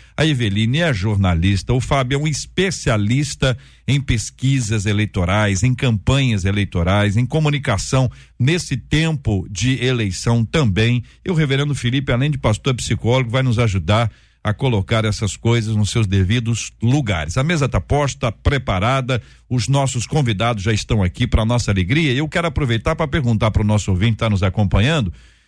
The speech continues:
se você entende dessa forma também. O que a pessoa pensa sobre, por exemplo, aborto, vale mais do que uma questão econômica? Na sua opinião, a questão de valores,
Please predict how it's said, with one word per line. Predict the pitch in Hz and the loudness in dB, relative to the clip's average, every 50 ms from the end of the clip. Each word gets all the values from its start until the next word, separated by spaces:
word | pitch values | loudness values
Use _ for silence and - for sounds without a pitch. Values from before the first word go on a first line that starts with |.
| _ _ | _ _
se | - - - 214 | -4 0 0 2
você | 190 202 185 143 - - 190 | 2 2 0 0 0 0 0
entende | 202 190 151 - - 160 175 185 190 165 175 | 0 0 0 0 0 0 0 0 0 -2 -2
dessa | 160 135 156 160 156 - 160 131 | -2 0 0 -2 0 -2 -4 -4
forma | - - 151 147 147 147 | 0 0 0 0 0 -2
também. | - - 143 123 101 104 98 87 76 67 - _ _ _ _ _ _ | -2 0 0 0 2 0 0 0 -2 -6 -12 _ _ _ _ _ _
O | 113 120 117 | -4 -2 0
que | - 208 | 0 -2
a | 208 | 0
pessoa | - - 156 131 - 175 151 | 0 -2 -2 -2 0 -2 -2
pensa | 139 - - 156 151 139 131 - 117 | -2 0 0 0 0 0 0 0 -2
sobre, | 101 - - 151 135 120 | -2 0 0 -2 -2 -2
por | 101 - 202 226 214 | -2 0 0 0 0
exemplo, | 180 120 139 139 120 101 - 85 73 - | 0 0 0 0 0 -2 -4 -6 -4 -2
aborto, | 135 135 110 135 151 151 139 117 135 113 - - 98 78 76 - - _ _ _ _ _ _ _ _ _ _ | -4 -2 0 0 0 0 -2 -2 -6 -8 -4 -4 -4 -4 -4 -8 -16 _ _ _ _ _ _ _ _ _ _
vale | 101 92 95 175 185 185 185 170 | -2 0 2 2 2 2 0 0
mais | 147 135 143 160 185 196 196 185 147 123 | 0 2 2 2 2 0 0 0 -2 -2
do | 120 135 127 | -2 -4 -4
que | - - 147 | -2 -2 -2
uma | 151 139 139 131 | 0 0 -2 -2
questão | - 120 104 - - 131 120 | -2 -2 -2 0 0 0 0
econômica? | 107 - 107 104 120 131 120 104 98 90 - - 78 69 67 _ _ _ _ _ _ _ _ _ _ _ _ _ _ _ _ | 0 0 0 2 2 2 2 0 0 -2 -2 -6 -6 -6 -10 _ _ _ _ _ _ _ _ _ _ _ _ _ _ _ _
Na | 113 123 131 | 0 2 2
sua | 113 - - 196 | 0 0 -2 -2
opinião, | 202 135 - 135 117 120 120 113 98 87 | -2 0 -2 0 0 2 2 2 0 -2
a | 87 | -2
questão | - 123 113 - 151 | -2 -2 0 0 0
de | 147 120 | -2 0
valores, | 127 107 160 165 151 147 156 160 160 147 127 104 87 76 - - - | 0 0 0 0 0 0 0 0 0 0 -2 -2 -4 -6 -8 -12 -14